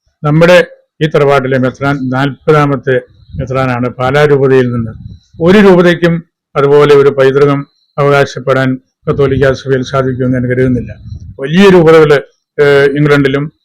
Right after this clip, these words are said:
ഏഹ്, ജർമ്മനിയിലും റോമിലും ഒക്കെ വലിയ രൂപതകളുണ്ട്. പക്ഷെ അവർക്ക് പോലും,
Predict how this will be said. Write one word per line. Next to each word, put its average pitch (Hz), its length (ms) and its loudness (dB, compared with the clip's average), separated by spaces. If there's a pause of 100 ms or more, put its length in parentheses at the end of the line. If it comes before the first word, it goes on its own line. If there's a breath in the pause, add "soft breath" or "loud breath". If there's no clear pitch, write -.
(220)
ഏഹ്, 139 100 -4
ജർമ്മനിയിലും 143 680 0 (280)
റോമിലും 151 580 4
ഒക്കെ 135 140 -4
വലിയ 151 400 0
രൂപതകളുണ്ട്. 139 640 0 (200)
പക്ഷെ - 400 -10
അവർക്ക് 175 260 4
പോലും, 170 460 4